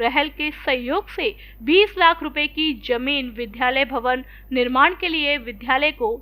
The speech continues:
दान दी है, जिसमें प्रेरक के रूप में संस्था प्रधान पारस राम का सराहनीय योगदान रहा है,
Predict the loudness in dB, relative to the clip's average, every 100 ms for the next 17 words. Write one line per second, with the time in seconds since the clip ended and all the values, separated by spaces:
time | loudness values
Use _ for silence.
0 | 0 4 6 4 -10 -20 -10 -6 -6 -6
1 | -16 -20 -20 -20 -20 -20 -16 -2 0 0
2 | -2 0 2 0 0 -4 -2 -4 -2 -2
3 | -2 0 0 0 2 2 2 0 2 0
4 | 0 0 0 2 0 0 -10 -6 4 6
5 | 6 4 0 0 0 -2 -12 0 2 2
6 | 4 4 4 0 -4 -4 -6 -14